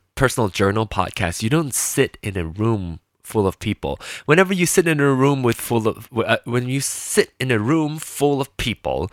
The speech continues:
you tend to want to see if you can interact with them. Like, I do my show differently, you know. I do Pride for, I do Ding the Bell differently when I'm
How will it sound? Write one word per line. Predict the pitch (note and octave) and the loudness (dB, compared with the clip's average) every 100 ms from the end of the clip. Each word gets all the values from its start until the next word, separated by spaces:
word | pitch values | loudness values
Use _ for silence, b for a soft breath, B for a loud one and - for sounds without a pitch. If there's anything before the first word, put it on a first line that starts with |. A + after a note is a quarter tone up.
| B B B | B B B
you | - A#2 | -2 -2
tend | - C#3+ D3+ E3+ | 2 2 2 0
to | D3+ | 2
want | A#2+ A#2+ A#2+ | 2 2 2
to | G#2+ F#2 b _ | 0 0 b _
see | - C3 B2+ | -4 0 0
if | |
you | A2 | 0
can | G2 | -2
interact | C2+ A2 C#3 G#2+ E2+ - | -2 -2 0 2 0 -2
with | - | -2
them. | D2+ - B - | -2 -4 B -4
Like, | - | 2
I | A#3+ | 2
do | D#3+ F3 C#4 | 4 4 4
my | D4+ | 4
show | B2+ - G#2 | 2 4 2
differently, | E2+ G#2 - F2 C#2+ C#2+ | 2 -2 -2 -4 -6 -10
you | C#2+ | -8
know. | F#2+ | -2
I | C3 | 0
do | - F3+ | 0 -2
Pride | - F3+ F#3 | 2 2 2
for, | - - | -2 -2
I | C3 | 0
do | D3 D3 | 2 2
Ding | C#3+ D3 | 2 0
the | C3 | 0
Bell | A#2 A2 | 0 0
differently | G2+ C3+ D3 A#2 F#2+ | -2 -2 -4 -2 -2
when | G2 F2 - | -2 -4 -6
I'm | F#2 F2 E2 D#2+ | -6 -6 -6 -10